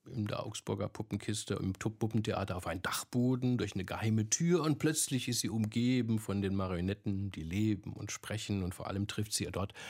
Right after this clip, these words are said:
auf die Oehmichen-Tochter Hannelore, Hatü, wie sie jetzt heißt, und die dem Mädchen dann, ja,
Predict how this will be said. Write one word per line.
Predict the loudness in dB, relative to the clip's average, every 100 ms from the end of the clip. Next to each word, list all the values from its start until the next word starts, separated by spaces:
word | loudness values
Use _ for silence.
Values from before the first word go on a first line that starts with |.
| -10 -10 -6
auf | -6 -2
die | -2 0
Oehmichen-Tochter | 4 6 6 2 2 0 0 0 2 0 0 -10 -18 -18 -16 -14 -12 -14 -16 -20 -6
Hannelore, | 2 4 6 4 4 0 0 -8 -4
Hatü, | -4 -2 -2 2 4 4
wie | 4
sie | 2 2
jetzt | 2 0 -2
heißt, | -2 0 0 -2 -6 -8 -2
und | -2 0
die | 0
dem | 2 4
Mädchen | 4 4 2 2
dann, | 4 4 4 2
ja, | -4 -4 -8